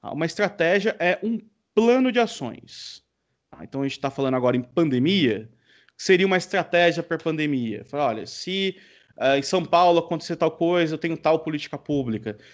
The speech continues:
Se no Espírito Santo tiver tal desempenho, eu tenho outra política pública apropriada ao Espírito Santo."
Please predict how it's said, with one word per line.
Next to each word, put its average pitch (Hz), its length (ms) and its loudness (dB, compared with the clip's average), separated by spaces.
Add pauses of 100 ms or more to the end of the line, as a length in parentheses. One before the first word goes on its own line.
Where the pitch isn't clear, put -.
(120)
Se - 280 0
no 196 60 4
Espírito 190 380 -2
Santo 190 680 2 (180)
tiver 156 260 0
tal 165 220 2
desempenho, 165 520 -2
eu 160 40 -2
tenho 165 280 -4
outra 156 400 2
política 151 340 -4
pública 151 440 -4
apropriada 139 580 2
ao - 20 2
Espírito 143 340 -10
Santo." - 400 -12